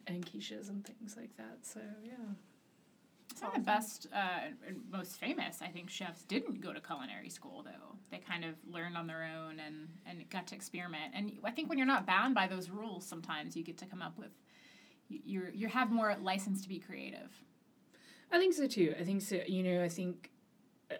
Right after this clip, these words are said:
Speaker 1: I've had other chefs, you know, I've worked at a couple restaurants around town, and I've had some other chefs tell me that, you know, it's almost better to not go because then when you get a job, you're just gonna have to unlearn everything that they've taught
Speaker 3: Right.
Speaker 1: you. <laughs> You
Speaker 3: Yeah.
Speaker 1: know? So it's kind of like the army. They wanna, like,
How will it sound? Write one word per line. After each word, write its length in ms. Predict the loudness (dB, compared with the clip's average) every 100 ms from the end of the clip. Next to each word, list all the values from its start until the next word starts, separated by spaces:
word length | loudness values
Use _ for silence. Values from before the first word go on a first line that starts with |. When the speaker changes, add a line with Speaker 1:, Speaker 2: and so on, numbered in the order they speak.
| 4
Speaker 1:
I've 220 | 4 6
had 340 | 8 8 8
other 240 | 6 4 4
chefs, 400 | 4 2 2 0
you 80 | 2
know, 120 | 2
I've 100 | 0
worked 240 | -4 -4
at 120 | -4
a 40 | -6
couple 240 | -6 -4
restaurants 400 | -4 -4 -6 -4
around 260 | -4 -2 -4
town, 300 | -2 -2 -2
and 100 | -6
I've 140 | -8
had 200 | -8 -8
some 140 | -8 -6
other 160 | -6
chefs 300 | -6 -8 -12
tell 160 | -12 -10
me 160 | -10 -10
that, 220 | -10 -8
you 60 | -8
know, 160 | -6 -10
it's 120 | -10
almost 280 | -10 -10 -10
better 180 | -12 -12
to 160 | -8
not 380 | -6 -6 -8 -12 -14 -10
go 320 | -8 -8 -10 -8
because 480 | -8 -8 -10 -12 -16 -20 -20 -18 -18 -18 -20 -20 -20 -4
then 380 | 4 8 8 6
when 160 | 4 2
you 80 | 0
get 140 | 0
a 40 |
job, 300 | 0 0 0
you're 80 | -2
just 220 | -4 -6
gonna 100 | -8
have 180 | -8 -8
to 160 | -6 -4
unlearn 320 | -4 -4 -6
everything 460 | -4 -4 -4 -4 -6
that 160 | -4
they've 220 | 0 0
taught 160 | 4 8
Speaker 3:
Right. 140 | 12 12 12
Speaker 1:
you. 180 | 12 12
<laughs> 0 | 12
You 140 | 12
Speaker 3:
Yeah. 560 | 12 12 12 12 12 12
Speaker 1:
know? 100 | 12
So 100 | 6
it's 100 | 4
kind 160 | 8 8
of 60 | 8
like 140 | 6
the 80 | 6
army. 400 | 6 6 6 6
They 160 | 4 0
wanna, 300 | -2 -2 -4
like, 220 | -2